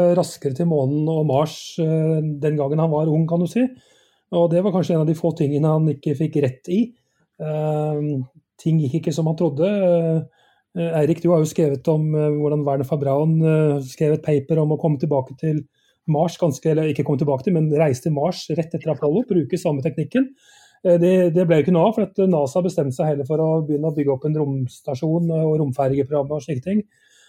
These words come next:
Eh, så det gikk jo ikke da, men, eh, eh, nå er vi i gang igjen, og det er jo veldig synd da, at han ikke får oppleve det som kanskje skjer nå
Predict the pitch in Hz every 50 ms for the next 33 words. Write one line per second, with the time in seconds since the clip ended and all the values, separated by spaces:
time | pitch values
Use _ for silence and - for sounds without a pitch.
0 | _ _ _ - 160 156 165 156 135 156 196 196 185 160 135 156 135 175 180 180
1 | 165 165 175 175 170 175 175 175 175 170 170 170 175 156 - _ _ _ _ _
2 | _ _ _ _ _ - - - - 82 82 160 160 160 156 160 165 190 208 196
3 | 160 170 190 185 165 156 151 160 185 220 233 214 185 180 175 160 170 175 165 -
4 | 180 175 143 151 214 - - 170 160 175 165 151 139 - 160 165 165 - - -
5 | 151 143 143 135 - 165 160 143 - _ - 147 147 147 156 147 135 127 - 151
6 | - - 143 127 - 151 131 - 143 139 135 135 131